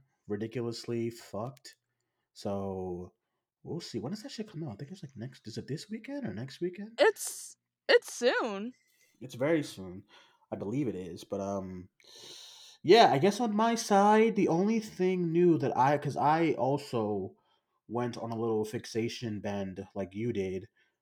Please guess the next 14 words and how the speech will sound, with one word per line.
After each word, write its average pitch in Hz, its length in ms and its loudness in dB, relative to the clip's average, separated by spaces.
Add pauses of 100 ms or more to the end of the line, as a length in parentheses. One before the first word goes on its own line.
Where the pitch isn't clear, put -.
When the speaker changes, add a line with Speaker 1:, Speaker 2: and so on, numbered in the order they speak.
Speaker 1:
with 107 200 -2
The 107 80 -4
Last 107 380 -2
of 92 100 -10
Us. 87 180 -10
So 110 380 -4
I 135 280 2
watched 120 500 -2
it, 98 200 -4 (1200)
I 104 100 -6
watched 110 340 -2
it 90 200 -4
once 127 360 -2
again 131 800 0